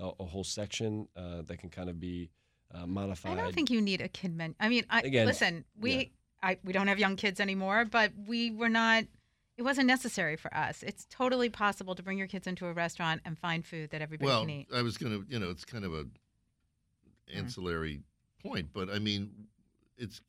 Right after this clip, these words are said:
Speaker 3: kids should go out. We, we, our, all our kids, we got five kids.
Speaker 2: Mm-hmm.
Speaker 3: They all went to restaurants
Speaker 2: Early.
Speaker 3: from, really, right out
Speaker 2: Babies.
Speaker 3: of, you know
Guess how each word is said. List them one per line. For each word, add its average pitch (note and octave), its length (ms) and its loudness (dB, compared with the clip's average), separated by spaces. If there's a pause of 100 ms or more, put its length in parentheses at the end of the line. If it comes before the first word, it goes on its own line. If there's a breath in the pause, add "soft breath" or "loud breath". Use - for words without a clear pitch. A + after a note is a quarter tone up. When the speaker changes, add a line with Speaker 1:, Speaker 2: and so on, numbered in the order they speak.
(460 soft breath)
Speaker 3:
kids F3+ 240 2
should F#3 300 4
go F2+ 200 2
out. A#1 200 -8 (140)
We, B2+ 180 0 (100)
we, C3 200 2 (260)
our, B2 160 0
all C#3 200 6
our B2 100 6
kids, F2+ 240 -6
we F#2 60 -12
got F2 140 -6
five A#2+ 320 0
kids. D2+ 400 -4 (120)
Speaker 2:
Mm-hmm. D#3+ 220 -6
Speaker 3:
They A2 80 2
all A#2 140 6
went A#2 160 2
to A#2+ 60 0
restaurants F#2 640 -2 (200)
Speaker 2:
Early. F#3 240 0
Speaker 3:
from, F2 140 -4 (200)
really, A2+ 280 2
right G#2 280 4
out G#2 140 6
Speaker 2:
Babies. F2+ 80 0
Speaker 3:
of, E2 80 -6
you G#2 80 0
know D#2+ 220 -2